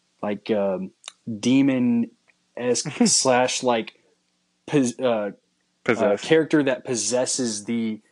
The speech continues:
Speaker 1: the other character." He felt like that presence
Speaker 2: Yeah.
Speaker 1: over
Speaker 2: While the guy
Speaker 1: the
Speaker 2: was
Speaker 1: guy on
Speaker 2: rapping.
Speaker 1: stage. Yeah, it, it, it was like,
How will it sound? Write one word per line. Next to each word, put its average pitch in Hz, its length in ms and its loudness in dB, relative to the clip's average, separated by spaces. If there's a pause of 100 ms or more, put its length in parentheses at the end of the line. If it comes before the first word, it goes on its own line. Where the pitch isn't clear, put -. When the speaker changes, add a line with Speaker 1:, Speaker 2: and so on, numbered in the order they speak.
(200)
Speaker 1:
the 123 160 2
other 120 220 2
character." 110 420 -2
He 127 120 -2
felt 143 400 0
like 123 280 -8
that 113 300 -4 (140)
presence 123 920 -2 (160)
Speaker 2:
Yeah. 113 760 4
Speaker 1:
over 147 400 2
Speaker 2:
While - 0 -
the 135 80 0
guy - 0 -
Speaker 1:
the 113 80 -2
Speaker 2:
was 110 100 -2
Speaker 1:
guy 120 220 0
on 127 60 -2
Speaker 2:
rapping. 113 120 -2
Speaker 1:
stage. 123 640 -4
Yeah, 135 460 4
it, 123 160 -6
it, 123 240 -8 (180)
it - 0 -
was 147 280 -4
like, 131 320 -6